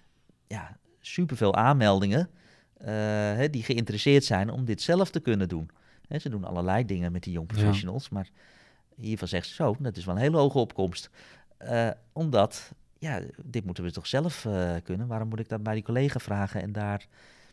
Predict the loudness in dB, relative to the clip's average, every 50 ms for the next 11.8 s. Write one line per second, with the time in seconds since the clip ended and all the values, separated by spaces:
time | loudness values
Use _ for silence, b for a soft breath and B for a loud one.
0 | b b b b -6 -2 -2 -2 -2 -2 -4 -4 -4 -4 -2 -2 -2 -2 0 -2
1 | -2 0 2 4 4 4 4 2 2 2 2 2 2 -2 -6 -4 -4 -2 -2 -2
2 | -4 -4 -4 -4 -4 -2 0 0 0 0 0 -2 -2 -2 -2 -2 -4 -4 -2 0
3 | 0 2 2 2 2 0 0 -4 -6 -6 -4 -2 -2 -2 -2 -2 -4 -6 -4 -4
4 | -4 -4 -2 0 0 -2 -2 -2 -4 -4 -2 -2 -2 -2 -2 -6 -6 -6 -8 -8
5 | -4 0 2 4 4 4 2 B B B B B B B B _ _ -6 -2 0
6 | 0 2 2 2 0 -2 -4 -6 -6 -6 -6 -6 -6 -6 -6 -8 -8 -6 -4 -2
7 | -2 -2 -2 -2 -4 -4 -2 -2 -2 -2 -4 -6 B B B B B B B B
8 | B B _ -6 -6 -4 0 0 0 2 4 4 4 6 6 6 6 6 6 6
9 | 4 2 2 0 0 0 0 -2 0 2 2 2 2 0 -4 -6 -6 -6 -4 -4
10 | -4 -2 0 0 0 -2 -2 -6 -8 -12 _ _ _ _ _ -14 -12 -10 -8 -6
11 | -4 -4 -4 0 0 0 0 2 4 4 4 4 2 -2 -6 -10